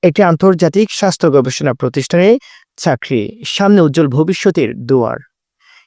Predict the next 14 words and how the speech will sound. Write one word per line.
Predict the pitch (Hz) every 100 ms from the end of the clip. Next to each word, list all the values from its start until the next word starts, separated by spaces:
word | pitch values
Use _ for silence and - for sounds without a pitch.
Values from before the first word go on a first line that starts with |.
| -
কিন্তু | 226 233
নির্মম | 240 240 240 254
ভাগ্য | 220 226 202 240
কেড়ে | - 165 175
নিল | 185 226
সেই | - 160
স্বপ্ন। | 127 143 - 135 113 - -
বুধবার | 147 156 156 220
চব্বিশ | 220 - 147 156
সেপ্টেম্বর | - 135 151 160 226 302 _ _ -
এক | 165 170 -
ভয়াবহ | 139 160 190 175 170 117
ট্রেন | - 135
দুর্ঘটনায় | 123 123 143 160 190 226